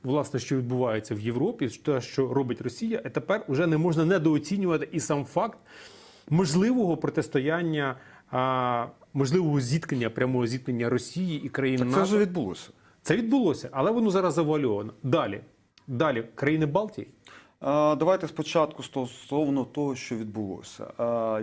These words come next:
Speaker 2: не ви один мені скептично відносився. Я буквально сьогодні зранку отримав декілька повідомлень з Парижу, які написали мені: "О, пане Олеже, ми зараз згадуємо, як ми з вами два місяці тому розмовляли, і ви
Speaker 1: Це
Speaker 2: нас
Speaker 1: ваше, це ва-,
Speaker 2: попереджали".
Speaker 1: це ваше інтерв'ю, яке ви давали, е,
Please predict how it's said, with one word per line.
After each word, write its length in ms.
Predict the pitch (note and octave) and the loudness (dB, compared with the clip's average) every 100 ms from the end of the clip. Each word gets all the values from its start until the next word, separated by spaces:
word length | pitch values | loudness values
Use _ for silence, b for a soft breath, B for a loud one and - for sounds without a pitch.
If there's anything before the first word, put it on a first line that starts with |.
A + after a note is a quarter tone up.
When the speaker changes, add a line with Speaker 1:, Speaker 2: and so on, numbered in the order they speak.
| A2 - _ - | -6 -16 _ -2
Speaker 2:
не 160 | D#3+ G3+ | 0 4
ви 100 | A#3+ | 4
один 380 | G#3 D3+ F3+ | 4 2 2
мені 440 | C#3+ C3+ C#3+ D3+ C3 - | 2 2 2 2 -2 -10
скептично 580 | - - - C#3+ C3+ B2 | -10 -8 -4 -4 -4 -4
відносився. 640 | G#2+ F#2+ E2 - - - | -4 -6 -10 -12 -14 -6
Я 60 | C#3+ | -6
буквально 500 | C3 C3 E3 E3 C#3+ | -4 -2 2 2 0
сьогодні 300 | - C#3+ B2+ | -2 -2 -2
зранку 360 | C3 F#3 G3 A2 | 0 -2 -2 -6
отримав 360 | C3+ C#3+ B2+ B B - | -2 -2 -2 B B -4
декілька 360 | B2 C#3 A#2 - | -2 0 -4 -6
повідомлень 580 | A2 A2 A2+ A2+ G#2 | -8 -4 -2 -2 -4
з 100 | G2+ | -8
Парижу, 500 | - B2+ E3 A3+ G#2+ - - b b b b - _ | -4 0 2 0 -2 -8 -14 b b b b -20 _
які 240 | B2+ B2+ C#3 | -4 0 2
написали 440 | C3 - F#3+ F3 | 0 0 2 4
мені: 160 | C3+ B2 | 2 0
"О, 160 | C#3 | -2
пане 300 | A2 C3+ C3 | 0 0 2
Олеже, 500 | C3 F#3+ F#3+ D3 A#2 | 2 0 0 0 -2
ми 160 | A#2 C#3+ | 0 0
зараз 240 | C3 B2 | 0 0
згадуємо, 420 | A2 D3 E3 A#2+ A#2 | 0 0 0 -2 -2
як 160 | A#2 | -4
ми 80 | A#2 | -6
з 60 | G#2 | -4
вами 240 | A#2+ A2 | -2 -2
два 160 | G#2 A#2+ | -4 -4
місяці 240 | A2+ A2 - | -4 -6 -6
тому 160 | A2+ | -4
розмовляли, 540 | G#2+ A2 C#3 G3 F#3 A#2 | -4 -4 0 0 0 -2
і 20 | |
ви 140 | A2+ | 2
Speaker 1:
Це 60 | D#3 | 4
Speaker 2:
нас 80 | E3 | 4
Speaker 1:
ваше, 160 | F#3 | 4
це 60 | G#3 | 4
ва-, 60 | D#3+ | 4
Speaker 2:
попереджали". 440 | D3+ F3 C3 G#2 | 2 2 2 2
Speaker 1:
це 100 | F#3+ | 2
ваше 280 | F#3 F#3+ G3+ | 2 2 0
інтерв'ю, 480 | G3+ D#3+ F3+ G3+ G#3 | 0 2 2 2 2
яке 240 | F3 E3+ | 2 0
ви 100 | D#3 | 0
давали, 500 | C#3 C#3+ E3 D#3 | 0 0 0 2
е, 100 | D3 | 2